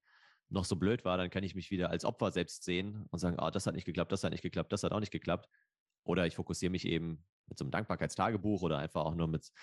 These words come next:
ein paar Dankbarkeitsgedanken, äh, vor, vor dem Einschlafen darauf, was denn eigentlich gut war, was gut geklappt hat und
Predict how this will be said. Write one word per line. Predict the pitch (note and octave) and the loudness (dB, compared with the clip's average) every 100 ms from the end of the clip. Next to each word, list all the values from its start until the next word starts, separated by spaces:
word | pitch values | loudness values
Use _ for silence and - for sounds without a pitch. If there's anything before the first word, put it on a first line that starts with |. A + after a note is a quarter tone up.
| - - - - | -20 -18 -20 -6
ein | E2 | -6
paar | E2+ D#2 | 0 0
Dankbarkeitsgedanken, | C#2 F#2+ F2 E2 F2 D#2+ - - F#2 D#2 A2 A2 F#2+ F2 F#2 - | 0 -2 -2 -2 0 0 -2 -6 -2 0 -2 0 -2 -2 -6 -2
äh, | F2 | -4
vor, | - F#2 F2 | -2 -2 0
vor | F2+ | 0
dem | E2 | 0
Einschlafen | C#2+ E2+ - F2 E2 - | 0 -2 0 0 0 -2
darauf, | D#2 D2+ D#2+ - | -2 0 0 -2
was | - | -4
denn | D#2+ | -4
eigentlich | D#2+ D#2+ - | -2 -4 -2
gut | A2+ - | -4 0
war, | D2+ F2 - _ _ - | 0 0 -4 _ _ -14
was | D#2+ E2 | -6 -2
gut | - - | -2 -2
geklappt | E2 - D2+ - | -4 -2 -2 2
hat | F2 - | 0 0
und | D2+ D#2 - | -4 -4 -8